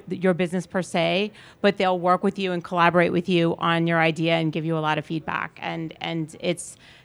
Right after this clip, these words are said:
nice to not have to feel so alone and with people that are, support you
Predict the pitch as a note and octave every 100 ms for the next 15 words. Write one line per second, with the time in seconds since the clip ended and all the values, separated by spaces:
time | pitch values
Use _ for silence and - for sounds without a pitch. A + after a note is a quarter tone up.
0 | _ A3 G#3+ G#3+ B3 F#3 F3 F#3 F3+ A3+
1 | F#3 F#3 E3+ E3 A3 F3 E3+ - F#3 G3
2 | A3+ F3+ D#3+ D#3+ - E3 - F3+ F3 F#3+
3 | - F3+ E3+ E3 E3 E3 - - G3 -
4 | A#3 F#3+ F#3 E3+ E3